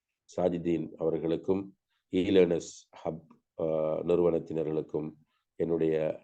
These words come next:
நன்றிகளை தெரிவித்து, ஆ, விடைபெறுகிறேன். وآخر دعوانا أن الحمد لله رب العالمين. والسلام عليكم ورحمة الله وبركاته.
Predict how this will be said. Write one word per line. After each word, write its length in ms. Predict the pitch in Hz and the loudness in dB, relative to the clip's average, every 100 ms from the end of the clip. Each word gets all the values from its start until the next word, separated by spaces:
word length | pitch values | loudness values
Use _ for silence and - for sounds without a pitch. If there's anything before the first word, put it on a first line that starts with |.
| - | -6
நன்றிகளை 720 | 78 85 92 80 80 78 - | -2 0 0 0 0 -2 -4
தெரிவித்து, 760 | - 80 80 78 80 78 78 _ _ _ _ - | -4 -2 -2 -2 -2 -2 -4 _ _ _ _ -6
ஆ, 40 | 80 78 78 | -2 0 0
விடைபெறுகிறேன். 840 | 78 90 90 82 76 78 78 76 78 _ | 4 4 4 2 -2 -2 -2 -4 -12 _
وآخر 420 | 85 90 - 80 73 | -2 0 0 -4 -4
دعوانا 680 | 82 - 82 85 78 78 78 | -4 -2 2 2 0 -4 -4
أن 60 | |
الحمد 380 | 78 - - 98 | -6 -8 -8 -6
لله 360 | 76 76 78 76 | -4 -4 -4 -4
رب 240 | 78 76 | -8 -6
العالمين. 680 | 78 78 78 76 - 82 - _ _ _ - | -4 -4 -4 -6 -8 -12 -14 _ _ _ -6
والسلام 460 | 170 - 82 80 76 | -4 -2 0 0 -2
عليكم 540 | 76 82 82 - 80 - | -4 -4 -6 -10 -12 -14
ورحمة 400 | - - - - - | -14 -14 -10 -10 -10
الله 280 | 87 76 73 | -10 -10 -10
وبركاته. 580 | - 82 - - - - | -10 -10 -12 -18 -20 -20